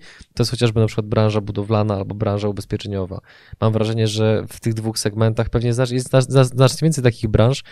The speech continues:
ale takie najświeższe przykłady, które mi przychodzą z ostatnich rozmów z klientami, to są takie, powiedzmy, te dwie branże,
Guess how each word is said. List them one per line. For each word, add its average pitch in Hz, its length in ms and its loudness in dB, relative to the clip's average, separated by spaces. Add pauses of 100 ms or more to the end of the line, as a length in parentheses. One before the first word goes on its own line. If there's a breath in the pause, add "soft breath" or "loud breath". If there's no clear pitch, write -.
(280 loud breath)
ale 117 320 6
takie 117 280 0
najświeższe 113 400 0
przykłady, 117 400 0
które 117 180 2
mi 113 80 2
przychodzą 113 460 2
z - 60 -6
ostatnich 110 380 -2
rozmów 113 380 2
z - 60 -10
klientami, 107 500 -2
to - 80 -8
są - 120 -10
takie, 110 220 -6
powiedzmy, 104 300 -6
te 107 80 0
dwie 104 180 -2
branże, 101 400 0